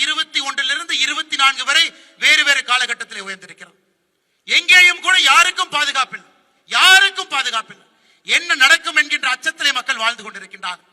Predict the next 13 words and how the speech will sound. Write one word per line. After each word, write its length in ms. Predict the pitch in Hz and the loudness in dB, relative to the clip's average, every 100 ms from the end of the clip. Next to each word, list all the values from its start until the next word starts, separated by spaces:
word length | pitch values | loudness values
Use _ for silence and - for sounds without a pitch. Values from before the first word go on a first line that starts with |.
| _ _ _ _ _ | _ _ _ _ _
இல்ல, 160 | 269 330 302 | -4 0 2
நான் 140 | 285 | 2
ஒரு 80 | 262 285 | 0 -2
தொழில் 260 | 311 339 311 | 0 2 0
நடத்துறேன், 380 | 277 247 220 - _ _ _ _ | -2 -6 -8 -10 _ _ _ _
மூணு 180 | 240 302 294 | -6 -4 0
பேர் 200 | 359 311 | 0 2
வேலை 120 | 294 294 | 0 0
செய்யறாங்க, 280 | 294 285 302 285 | -2 0 0 -4
முப்பது 220 | 302 294 285 | -6 -4 0
பேரை 140 | 311 277 | 2 2
வேலை 100 | 277 | -2
செய்யறாங்க, 300 | 277 269 | -2 -4